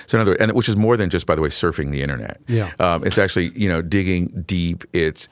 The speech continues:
Speaker 1: interrogating problems and questions. It's grabbing a, an idea by the lapels and demanding of it <laughs> some kind of, uh, explanation of why it exists as an idea.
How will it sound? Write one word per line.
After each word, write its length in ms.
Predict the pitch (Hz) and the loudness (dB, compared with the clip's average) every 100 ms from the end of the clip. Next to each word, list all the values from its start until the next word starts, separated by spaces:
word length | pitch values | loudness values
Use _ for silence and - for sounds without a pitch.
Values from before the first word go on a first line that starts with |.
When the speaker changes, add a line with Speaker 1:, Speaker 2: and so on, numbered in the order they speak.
| - | -2
Speaker 1:
interrogating 1040 | 90 87 - 98 95 98 90 90 90 92 | -2 -2 -2 0 2 2 2 2 2 0
problems 500 | - 80 80 90 85 | 0 0 2 0 0
and 160 | 82 76 | -2 -2
questions. 720 | 76 73 - 80 82 85 - - - - - | -2 -4 -4 -4 -2 -2 -6 -12 -18 -14 -2
It's 260 | 87 - | -2 -2
grabbing 1120 | - - - 87 85 90 90 85 85 82 - - | -8 -8 -2 0 2 2 2 2 0 -2 -4 -4
a, 540 | 82 80 78 76 73 73 - | -2 0 0 -2 -4 -6 -6
an 180 | 80 82 | -4 -2
idea 760 | 76 76 - 82 78 80 80 - - - | -2 -6 -4 0 0 0 -2 -6 -18 -6
by 160 | - 78 | 0 0
the 120 | 82 | 0
lapels 800 | 78 78 - 76 73 85 87 - - - - | 0 -2 -4 -2 0 0 -2 -6 -12 -20 -8
and 220 | 78 78 | -4 -2
demanding 600 | 78 80 85 85 87 85 | -2 0 0 0 0 0
of 180 | 76 76 | -2 0
it 280 | 76 78 - - - | 0 -2 -8 -8 -6
<laughs> 120 | - - - - - | -6 -8 -16 -16 -8
some 420 | - 85 85 85 | -2 0 0 -2
kind 420 | - 73 78 73 | -2 -2 0 0
of, 260 | 69 67 73 | -2 -2 -4
uh, 80 | - | -2
explanation 680 | - - - 78 78 85 85 | -2 -2 -2 -2 0 -2 -2
of 140 | 76 | -2
why 260 | 69 73 76 | -2 -2 -2
it 160 | - 78 | -2 -2
exists 600 | 71 71 76 - - - - | -4 -4 -4 -4 -6 -6 -4
as 160 | 78 | -4
an 80 | 73 | -4
idea. 580 | 69 71 67 67 73 87 | -6 -6 -6 -4 -2 -4